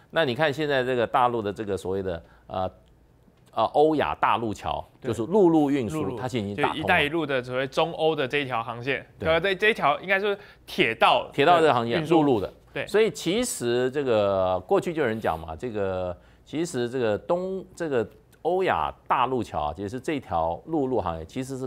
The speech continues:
Speaker 1: 改变我们自海权是，人类从海，从陆权走向海权的一个转捩点。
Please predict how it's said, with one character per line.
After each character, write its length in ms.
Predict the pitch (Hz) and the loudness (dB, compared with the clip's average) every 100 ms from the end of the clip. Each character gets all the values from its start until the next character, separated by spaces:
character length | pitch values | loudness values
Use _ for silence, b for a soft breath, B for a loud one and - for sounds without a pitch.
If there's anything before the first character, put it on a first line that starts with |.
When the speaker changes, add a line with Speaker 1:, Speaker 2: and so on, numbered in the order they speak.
| - | -8
Speaker 1:
改 200 | 98 73 - - | -8 -8 -10 -4
变 240 | 156 82 - b b b - | -2 -2 -8 b b b -8
我 160 | 95 | -6
们 160 | 92 107 | -4 -6
自 180 | 160 143 | -2 -2
海 320 | - - 76 | -2 -6 -6
权 340 | - - 90 | -8 -10 -8
是， 240 | 107 - - _ - | -8 -12 -16 _ -6
人 260 | 107 139 | -4 -2
类 160 | 170 107 | 0 0
从 260 | - 110 | -2 -6
海， 340 | - - 90 78 - | -8 -4 -4 -4 -10
从 240 | - 113 180 | -8 -6 0
陆 140 | 180 | 0
权 200 | - 107 | 0 -4
走 140 | 101 | -4
向 180 | 78 123 | -4 -4
海 240 | 98 82 67 | -4 -6 -6
权 280 | - 82 90 | -8 -8 -6
的 80 | |
一 160 | 90 104 | -8 -8
个 180 | 98 101 | -4 -4
转 280 | - 69 76 | -4 -10 -4
捩 160 | 113 | -4
点。 160 | - | -6